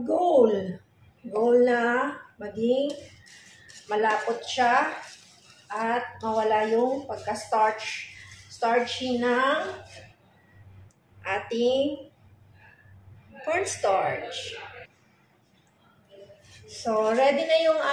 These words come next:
ating mixture. Ayan na.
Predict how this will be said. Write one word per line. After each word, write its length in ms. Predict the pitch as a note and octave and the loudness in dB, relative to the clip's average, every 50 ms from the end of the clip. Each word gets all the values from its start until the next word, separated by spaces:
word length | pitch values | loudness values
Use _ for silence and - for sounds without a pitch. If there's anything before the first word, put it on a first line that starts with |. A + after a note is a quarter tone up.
| D4 D4 | 2 2
ating 320 | C#4+ D4 D4 D4 D4+ D#4 | 0 0 -2 -4 -2 -2
mixture. 880 | D4+ D4 - - - - - - C#4+ C#4+ D4 D#4 E4+ F4 F#4 G4+ F#4 - - - - - - - | -4 -4 -6 -6 -8 -10 -8 -2 2 2 4 4 2 0 -2 -4 -6 -10 -12 -18 -20 -18 -12 -6
Ayan 240 | A#3 A#3+ B3+ C4 C4 | -2 0 0 0 0
na. 480 | C4 B3+ B3+ B3+ C4+ D4 F4+ - - | 0 0 0 0 0 -2 -4 -6 -8